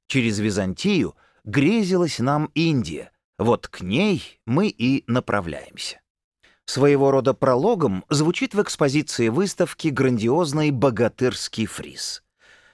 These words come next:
Живописный цикл на сюжеты древнерусских былин был исполнен в тысяча девятьсот девятом-десятом годах по заказу фабриканта,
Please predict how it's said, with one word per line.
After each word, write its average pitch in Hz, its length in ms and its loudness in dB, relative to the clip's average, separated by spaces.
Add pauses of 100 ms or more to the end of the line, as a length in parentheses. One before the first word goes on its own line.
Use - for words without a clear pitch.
(100)
Живописный 123 600 2
цикл 117 440 0
на 120 100 0
сюжеты 117 380 0
древнерусских 110 760 0
былин 139 480 0 (260)
был 208 260 0
исполнен 185 600 0
в - 80 -8
тысяча 175 280 -4
девятьсот 135 400 0
девятом-десятом 123 1300 -2
годах 87 460 -2 (320)
по 156 80 2
заказу 131 400 0
фабриканта, 147 720 0